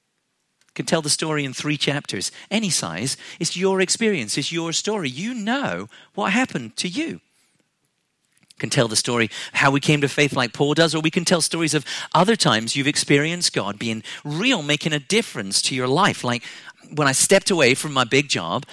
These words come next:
to go after church stuff. Or simply that day I was walking along the street in London. I remember so clearly that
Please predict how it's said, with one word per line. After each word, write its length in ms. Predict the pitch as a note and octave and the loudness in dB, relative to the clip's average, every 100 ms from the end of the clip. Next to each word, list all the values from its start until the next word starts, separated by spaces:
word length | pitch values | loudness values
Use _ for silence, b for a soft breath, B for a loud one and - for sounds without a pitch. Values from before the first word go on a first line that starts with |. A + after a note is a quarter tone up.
| B - | B -6
to 100 | E3+ | 0
go 140 | D#3 | 0
after 220 | D#3 G3 | 0 0
church 300 | - F#4+ G#4 | 0 0 -2
stuff. 420 | - G2+ - - _ _ _ _ _ _ _ _ | -2 -2 -4 -10 _ _ _ _ _ _ _ _
Or 80 | F3 | -2
simply 320 | D#3+ G#3 G#3+ | 2 2 4
that 180 | F3 E3 | 4 4
day 160 | D3 B2+ | 4 4
I 60 | |
was 120 | A#2 B2+ | 2 -2
walking 300 | D#3 - C#3+ | -4 -2 -2
along 220 | C3 C3 | -4 -4
the 60 | B2 | -6
street 260 | - B2 | -6 -6
in 140 | A#2+ A2+ | -6 -6
London. 320 | G2 F#2+ G2 | -6 -6 -6
I 80 | A#2 | -6
remember 340 | A2+ G#2+ G#2 | -6 -10 -6
so 340 | - - D3 | -4 -2 -4
clearly 400 | D3 C3+ G#2+ F2 - b b b b b b | -4 -4 -4 -10 -16 b b b b b b
that 200 | A#2 G#2+ | -14 -14